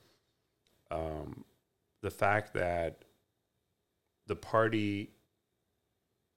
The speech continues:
aligned with President Trump, and then at some point,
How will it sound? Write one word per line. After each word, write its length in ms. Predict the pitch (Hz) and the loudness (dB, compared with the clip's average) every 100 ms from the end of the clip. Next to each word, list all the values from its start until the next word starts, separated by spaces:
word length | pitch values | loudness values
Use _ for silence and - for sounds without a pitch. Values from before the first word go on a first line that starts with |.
| _ _ _ | _ _ _
aligned 560 | 101 98 92 95 92 92 | 2 4 6 4 2 0
with 460 | - 95 90 87 87 - _ _ _ _ _ | -2 0 2 2 -2 -6 _ _ _ _ _
President 400 | - 95 90 92 | -2 -2 0 -4
Trump, 280 | - 85 80 - _ _ _ _ _ _ _ _ _ - - - - _ - | 0 -2 -2 -10 _ _ _ _ _ _ _ _ _ -20 -20 -20 -20 _ -2
and 180 | 101 101 | 2 4
then 680 | 98 98 95 92 92 90 87 - _ _ _ _ _ _ - | 8 6 6 4 2 0 -4 -10 _ _ _ _ _ _ -4
at 160 | 95 - | -2 2
some 240 | - 127 | 4 4
point, 480 | 127 110 98 92 95 | 2 2 4 4 0